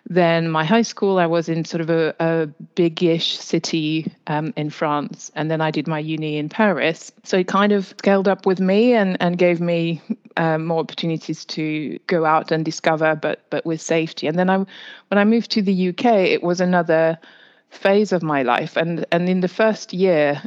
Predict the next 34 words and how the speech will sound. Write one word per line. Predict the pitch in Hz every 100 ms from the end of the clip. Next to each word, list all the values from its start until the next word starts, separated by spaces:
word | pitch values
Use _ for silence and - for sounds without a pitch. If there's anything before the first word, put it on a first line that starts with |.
| -
my | 165 160
idea | 156 160
was | 160 -
just, | 151
"Oh, | 170
I'm | 165
just | 156 147
doing | 160 151 156 - - -
a | -
sort | 156 160
of | 151
a, | 151 147 151 143 -
a | -
gap | 156 185 -
year," | 180 147 160 -
although | 180 165
we | 160
don't | 165 156
call | - 160
it | 156
that | 165 170
<laughs> |
way | 190 220
in | 233 208
France. | - - 175 180 - - - -
And | - 196
then |
I'd | 190 180
go | 175
back | 160 165 165 -
and, | 165 170
and | 160 160
settle | - - 160
down. | 160 170 156